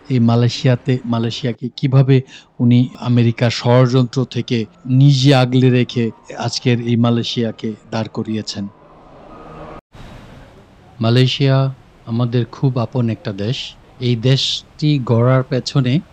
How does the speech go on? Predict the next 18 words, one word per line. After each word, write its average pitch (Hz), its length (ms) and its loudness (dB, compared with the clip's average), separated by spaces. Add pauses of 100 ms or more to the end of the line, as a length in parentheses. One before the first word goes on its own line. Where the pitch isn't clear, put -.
(160)
আমাদের 120 420 0
বাংলাদেশিদেরও 127 920 0
অবদান 120 580 -2 (300)
ফেলে 123 260 2
দেওয়ার 110 240 -2
মতো 101 260 -8
না। 92 100 -12 (1080)
এই 131 100 -2
পেট্রোনাস 131 580 2
টাওয়ার 127 320 2
নিয়ে 127 160 2
আসলে 117 380 -4
এক-, 110 220 -6
নতুন 120 260 -2
করে 131 240 0
কিছু 123 280 -6
বলার 113 300 -4
নেই। 120 200 -2